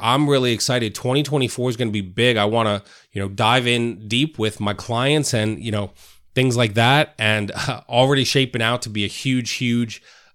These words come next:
January. I think I've got three under contract now. So December was massive. January is gonna be my second biggest month of all time.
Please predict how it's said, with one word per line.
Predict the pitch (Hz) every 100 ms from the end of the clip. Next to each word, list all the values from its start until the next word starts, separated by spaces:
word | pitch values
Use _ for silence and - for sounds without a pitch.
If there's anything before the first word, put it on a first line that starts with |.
| -
January. | 104 107 123 139 143 160 127
I |
think | - 120 123
I've | 110
got | 120 117 113 113 117 113
three | - - - - - 104 101 101 110 120 135 143
under | 143 139
contract | - 117 127 - 160 165
now. | 180 175 180
So | - 131
December | 120 - 143 147
was | 143 120
massive. | 123 117 107 107 104 107 - - - _ -
January | 127 127 131 127 123
is | 113
gonna | 123 110
be | 117
my | 110 104
second | - 123 - 113
biggest | 123 110 117 117
month | 107 107
of | 107 98
all | 107 110
time. | - 107 104 104